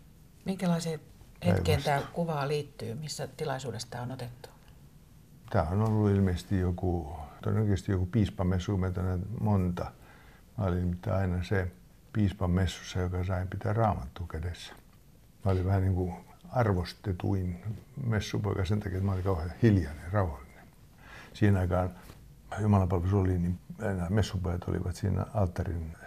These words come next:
Speaker 2: ehtoispenkin takana, selkä tänne yleisöön päin.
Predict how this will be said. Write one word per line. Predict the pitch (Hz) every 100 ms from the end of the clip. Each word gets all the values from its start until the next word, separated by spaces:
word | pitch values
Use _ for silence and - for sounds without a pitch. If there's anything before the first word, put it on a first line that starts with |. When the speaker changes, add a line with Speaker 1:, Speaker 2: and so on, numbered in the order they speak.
| 113
Speaker 2:
ehtoispenkin | 95 - 87 - 90 82 85
takana, | 92 104 - 92 82 - - - - 101 90
selkä | - - 110 101 85 78 - - 139 -
tänne | 98 95 95 98 95 - - - -
yleisöön | 107 92 87 95 101
päin. | 101 92